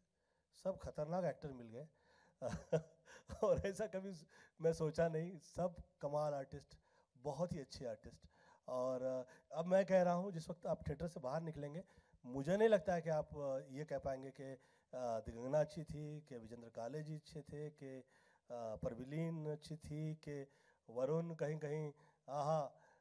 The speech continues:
और, अ, राइटर अच्छे थे, कि डायरेक्टर ने धमाल कर दिया,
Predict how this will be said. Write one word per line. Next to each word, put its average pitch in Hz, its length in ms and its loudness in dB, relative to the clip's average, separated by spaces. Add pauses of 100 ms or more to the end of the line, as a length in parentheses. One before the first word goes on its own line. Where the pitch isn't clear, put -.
(100)
और, 143 280 4
अ, 127 360 0
राइटर 156 340 2
अच्छे 160 300 -4
थे, 147 280 -6
कि 131 480 -12 (120)
डायरेक्टर 117 360 -4
ने 160 340 -2 (340)
धमाल 139 260 -2
कर 135 160 -10
दिया, 135 320 -8